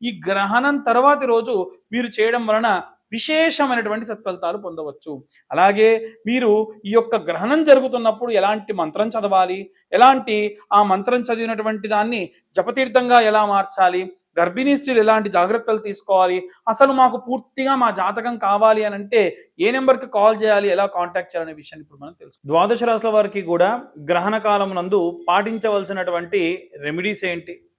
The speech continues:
ఎలాంటి జాగ్రత్తలు తీసుకోవాలి, ఎలాంటి మంత్రం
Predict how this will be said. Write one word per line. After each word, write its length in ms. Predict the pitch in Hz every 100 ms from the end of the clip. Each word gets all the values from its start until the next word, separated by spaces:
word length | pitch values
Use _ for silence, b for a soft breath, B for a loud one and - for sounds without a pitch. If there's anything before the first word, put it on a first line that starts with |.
| _ _ _ -
ఎలాంటి 260 | 175 214 208 190
జాగ్రత్తలు 460 | 180 185 190 196 180
తీసుకోవాలి, 460 | 175 - 165 165 180 147
ఎలాంటి 340 | 175 190 185 180 160
మంత్రం 260 | 160 185